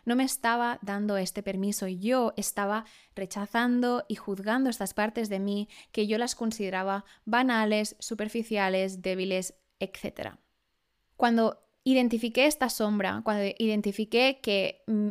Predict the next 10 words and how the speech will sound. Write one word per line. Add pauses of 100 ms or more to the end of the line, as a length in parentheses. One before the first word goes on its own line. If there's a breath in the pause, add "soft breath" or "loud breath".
iba
por
aquí, (480)
decidí
que
ella
era
mi
siguiente
coach